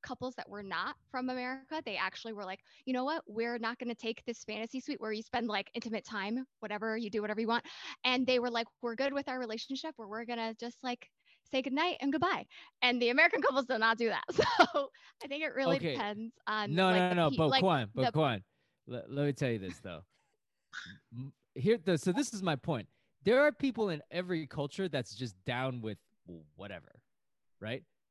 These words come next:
Speaker 2: But the mis-, to me, the misconception is this. Like, wh-, I have friends from other countries where, like, being promiscuous isn't seen as bad. It's just, "Oh, I have multiple partners.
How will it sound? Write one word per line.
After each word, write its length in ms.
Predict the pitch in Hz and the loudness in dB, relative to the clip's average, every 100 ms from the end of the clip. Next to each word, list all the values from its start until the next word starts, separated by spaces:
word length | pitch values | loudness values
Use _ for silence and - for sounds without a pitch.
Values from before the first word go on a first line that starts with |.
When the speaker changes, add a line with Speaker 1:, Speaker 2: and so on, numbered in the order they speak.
| - | -6
Speaker 2:
But 120 | 123 - | -4 -6
the 60 | |
mis-, 300 | 131 170 214 | -6 -4 -4
to 120 | - 175 | -4 -4
me, 160 | 247 | -4
the 120 | 151 | -4
misconception 720 | 143 196 - 127 160 151 - 117 | -4 -6 -8 -10 -8 -10 -10 -10
is 100 | 107 | -8
this. 240 | 123 87 | -10 -12
Like, 180 | 107 101 107 | -14 -12 -10
wh-, 140 | - | -8
I 80 | 160 | -6
have 140 | 190 | -6
friends 200 | - 190 | -6 -10
from 120 | 156 | -10
other 180 | 104 147 | -10 -8
countries 480 | 135 147 135 107 98 | -8 -10 -8 -12 -8
where, 220 | 107 101 - _ _ _ _ _ _ _ _ | -8 -8 -12 _ _ _ _ _ _ _ _
like, 260 | 131 120 - _ _ _ _ _ - | -6 -6 -6 _ _ _ _ _ -2
being 240 | 196 226 | -2 -2
promiscuous 760 | - 151 143 170 - 131 107 - _ | -4 -2 0 -2 -2 -2 -4 -8 _
isn't 320 | 135 127 113 | -8 -8 -8
seen 240 | - 135 113 | -8 -8 -8
as 140 | 87 | -8
bad. 260 | 113 131 69 | -8 -10 -10
It's 160 | 85 - | -16 -12
just, 180 | 135 - - | -12 -14 -10
"Oh, 100 | 180 | -8
I 100 | 104 | -6
have 140 | 131 95 | -6 -8
multiple 440 | 90 113 - 185 | -12 -14 -14 -16
partners. 580 | - 101 69 92 127 - | -12 -14 -14 -16 -16 -18